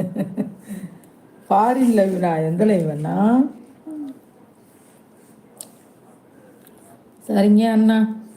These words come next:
அ, கிளம்புறாப்பா. மொதலா கிளம்பிடுவாப்புல ராக்கி. ஹிந்தி லைவு,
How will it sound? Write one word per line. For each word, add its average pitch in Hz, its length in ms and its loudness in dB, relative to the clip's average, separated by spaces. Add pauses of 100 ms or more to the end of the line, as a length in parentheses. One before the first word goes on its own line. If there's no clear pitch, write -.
(500)
அ, 180 360 -2
கிளம்புறாப்பா. 175 680 -2 (460)
மொதலா 185 420 0
கிளம்பிடுவாப்புல 165 600 -4
ராக்கி. 151 400 -8 (2000)
ஹிந்தி 202 320 0
லைவு, 165 580 0